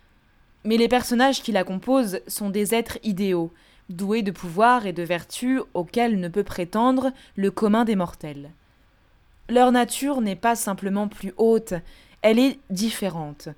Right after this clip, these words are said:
puisqu'elle tient à la fois de l'animalité et de l'humanité. Les puissances mauvaises y subissent une métamorphose analogue.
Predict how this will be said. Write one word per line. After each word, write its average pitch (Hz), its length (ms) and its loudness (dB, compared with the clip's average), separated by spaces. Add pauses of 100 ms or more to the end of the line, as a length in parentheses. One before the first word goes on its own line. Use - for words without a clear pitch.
(420)
puisqu'elle 190 440 -2
tient 247 260 0
à 180 80 0
la 170 140 0
fois 208 380 -2
de 170 120 -6
l'animalité 196 880 0 (260)
et 214 160 0
de 196 120 -2
l'humanité. 185 640 -2 (1400)
Les 226 120 0
puissances 240 460 0
mauvaises 202 440 2
y 180 100 -8
subissent 220 520 -2
une 190 140 -2
métamorphose 202 640 2
analogue. 196 640 4